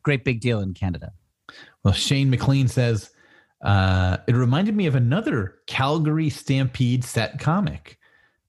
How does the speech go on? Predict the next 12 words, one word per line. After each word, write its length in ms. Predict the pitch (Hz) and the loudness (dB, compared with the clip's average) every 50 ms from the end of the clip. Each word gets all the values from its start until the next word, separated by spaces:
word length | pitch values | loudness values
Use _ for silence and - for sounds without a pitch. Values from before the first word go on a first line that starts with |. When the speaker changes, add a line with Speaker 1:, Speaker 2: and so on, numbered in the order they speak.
| _ - | _ -2
Speaker 2:
Uh, 320 | 101 101 98 95 95 92 - - - _ - | 0 2 2 2 2 0 -2 -6 -10 _ 0
this 200 | 117 123 120 - | 0 0 2 2
is 80 | 139 120 | 2 2
a, 180 | 113 107 107 - - - | 0 0 -4 -8 -6 -4
a 100 | 117 110 | 0 0
Marvel 520 | 107 107 107 107 110 127 151 160 147 143 | 2 2 2 2 2 2 0 0 0 -2
Comics 420 | 131 135 - - 127 123 120 - - | -2 -2 0 0 0 2 0 -2 -6
giveaway 520 | - - 139 131 135 147 113 107 101 101 | -4 -2 0 0 2 0 2 2 2 2
in 80 | 101 98 | 2 2
the 100 | 104 - | 0 0
early 300 | - 113 110 117 120 113 | 0 0 0 0 0 0
nineties. 680 | 104 104 107 113 113 107 95 90 82 87 98 101 - | 0 0 2 2 0 0 0 -2 -2 -2 -4 -6 -8